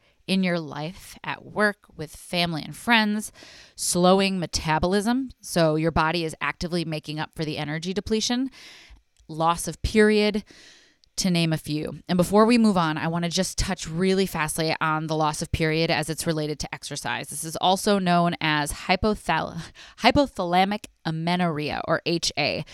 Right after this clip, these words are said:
which is where our hypothalamus gland in our brain slows or stops the release of gonadotropin releasing hormone, G N R H. Pretty fancy stuff, I know.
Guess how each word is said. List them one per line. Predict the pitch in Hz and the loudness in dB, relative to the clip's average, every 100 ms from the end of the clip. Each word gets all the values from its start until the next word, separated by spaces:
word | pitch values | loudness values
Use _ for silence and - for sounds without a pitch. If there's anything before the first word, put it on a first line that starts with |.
| - - | -20 -6
which | - - | -2 0
is | 185 | 2
where | 180 165 | 4 4
our | 165 | 2
hypothalamus | - 180 180 - 285 359 302 202 - | 0 -2 -2 -4 -2 2 4 2 0
gland | - 156 160 160 | -4 -4 -4 -4
in | 165 | 0
our | 160 | 0
brain | 156 165 160 165 156 | 0 -2 0 -2 -4
slows | - - 185 180 208 220 240 - | -6 -2 2 4 8 8 6 0
or | 196 | -2
stops | - - 151 156 - - | -2 -4 -2 -2 -4 -8
the | - | -4
release | 165 156 160 160 | -4 -4 -6 -6
of | - 143 | -8 -6
gonadotropin | 160 156 165 175 - - 165 170 165 | -6 -2 0 -2 -4 0 0 0 -6
releasing | 151 139 160 - | -10 -8 -8 -8
hormone, | 139 143 143 78 92 - - - | -10 -8 -6 -6 -10 -14 -20 -8
G | 160 160 | -2 0
N | 156 | 0
R | 139 147 | 0 0
H. | 127 78 - - - - _ | -2 -4 -6 -6 -16 -20 _
Pretty | 233 185 | 0 2
fancy | 156 143 | 0 -2
stuff, | 147 - - | -2 -2 0
I | 147 | 0
know. | 156 117 | 0 -2